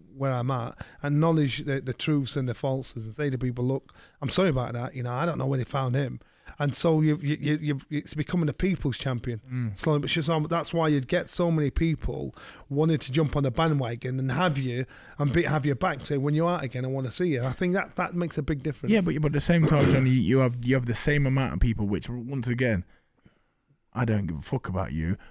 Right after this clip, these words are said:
Speaker 1: Yeah.
Speaker 2: but we have the same, you have the same amount of people that are saying, example, exclusive right now.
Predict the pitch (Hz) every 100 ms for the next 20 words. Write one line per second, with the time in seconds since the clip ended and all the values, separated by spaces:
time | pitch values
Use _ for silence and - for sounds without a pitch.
0 | - 117 113 135 127 120 - 147 127 139
1 | 131 147 139 135 113 123 123 - 92 120
2 | - _ _ _ - 120 - - 123 113
3 | 107 101 104 - _ _ _ _ _ _
4 | _ _ _ _ _ _ - 131 120 131
5 | 117 98 92 - 110 - - 135 123 -
6 | 101 104 73 90 101